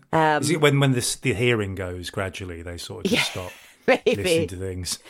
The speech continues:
Speaker 2: <laughs>
Speaker 1: Maybe. And, um, so, yeah, I didn't really know much about him as a solo artist other than the, the huge hits.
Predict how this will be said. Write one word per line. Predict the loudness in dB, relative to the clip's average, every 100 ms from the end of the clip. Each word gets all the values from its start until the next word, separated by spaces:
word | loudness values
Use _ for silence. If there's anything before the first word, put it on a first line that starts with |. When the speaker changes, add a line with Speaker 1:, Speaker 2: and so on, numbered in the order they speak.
| -10
Speaker 2:
<laughs> | -10 -10 -4
Speaker 1:
Maybe. | 0 2 2 2 -2 -6 _ _ _ _ -16
And, | -14 -2 0 0 2 2
um, | 2 2 -2 -10 _ _ _ _ _ _ -12
so, | -2
yeah, | 2 4
I | 2
didn't | 2 -2 2
really | 4 4
know | 4 2
much | 0 -4 -6
about | -14 -2 2 2
him | 2 -2
as | -6
a |
solo | -4 0 2 2
artist | 2 2 -2 -12
other | -6 -2
than | 0 0
the, | -2 -2
the | -4
huge | -2 0 0 -4 -2
hits. | 0 0 -4 -14 -20